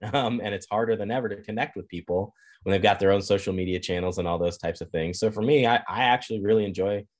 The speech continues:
the college sports aspect of it, even though athletic departments can do their best to control the message now, which if I were them, I would too. Um, so f-, the, the, to answer your question flatly, this is where I wanna be.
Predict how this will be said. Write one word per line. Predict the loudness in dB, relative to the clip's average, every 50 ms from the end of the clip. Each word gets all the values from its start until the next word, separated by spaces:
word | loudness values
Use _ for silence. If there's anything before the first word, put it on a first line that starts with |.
| _ _ _ _ _
the | -10
college | -2 2 4 4 4 4
sports | 0 0 0 0 0 0 0 0
aspect | 0 0 0 0 -2 -4 -4 -2 -2 -4
of | -2 -2
it, | -2 -4
even | -2 -4 -2 -2
though | -2 -2 0 0 -2 -2 -4 -8 _ _ _ _ _ _ _ _ _ _ _ _
athletic | -4 -2 -2 0 -2 0 0 0
departments | -2 -4 -2 0 0 0 0 0 -4 -6 -6 -8 -8
can | -6 -6 -4 -4 -4 -6 -8 -12 _ _ _ _ _ _
do | -2 2
their | 2 2 4
best | 4 2 2 2 0
to | -4 -6
control | -6 -6 -6 -2 0 2 2
the | 2 2
message | 0 0 0 -2 -4 -6 -6 -4
now, | -4 -2 0 0 2
which | 0 0 0 -2 -10 -18 -20 _ -18
if | -10 -8
I | -4 -2 0
were | 0 -2
them, | -2 -4 -4 -2 0
I | 0 0
would | 0 0 -2 -2
too. | -4 -2 -2 -2 -2 -2 -6 -14 _ _ _ _ _ _ _ _
Um, | -12 -10 -8 -8 -8 -10 -12 -14 -14 -16 _ _
so | 2 2 2
f-, | 2 0 -6 _ _ _ -18 _
the, | -2 0 0
the, | 0 0 0 4 4 4 4 2 -2 -6 _ _ _ _ _ _ _ _
to | 0 2
answer | 2 2 2 2 0
your | 0 2
question | 4 2 2 2 2 -2 -4 -4 -4
flatly, | -4 -2 0 0 0 0 -2 -4 -4 -6 -8 -12 _ _
this | -4 -2 -2 -2 -2
is | -6 -2
where | 2 4 6
I | 6 4
wanna | 4 2 -2 -2
be. | -4 -4 -6 -6 -8 -10